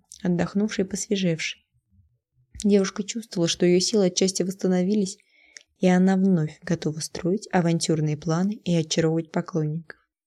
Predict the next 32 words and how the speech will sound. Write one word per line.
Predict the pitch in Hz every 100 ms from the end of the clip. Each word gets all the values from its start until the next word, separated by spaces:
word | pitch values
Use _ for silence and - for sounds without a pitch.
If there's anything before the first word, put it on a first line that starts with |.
| _ _ _ _ _ _
Молодость | 190 214 208 185 185
брала | 185 190 190
своё, | - 190 185 170
и |
глубокая | 170 175 175 185 180 165
рана, | 185 208
нанесённая | 175 160 165 - 170 165
Светлане | 165 165 170 165 160
любимым | 160 156 156 156
человеком, | 151 165 160 185 185
стала | 180 - 156
затягиваться. | 156 165 - 160 156 - - - _ _ _ _ _ _ _ _ - _ _ _
Когда | - 185 190
начались | 190 190 190 185
занятия, | 175 175 185 226 220
Света | 214 202 196 185
принялась | 185 175 175 175
ходить | - 165 165 -
в |
университет, | 160 156 151 - - - 220 220
нехотя, | 190 240 - 190 -
по | 165
инерции, | 160 170 202 - -
и |
в | 165
то | -
же | 180 175
время | 170 220 214
испытывая | - - 185 175
какое-то | 175 165 180 180
странное | 190 - 180 208 208
облегчение. | 196 196 190 - 170 156 160 185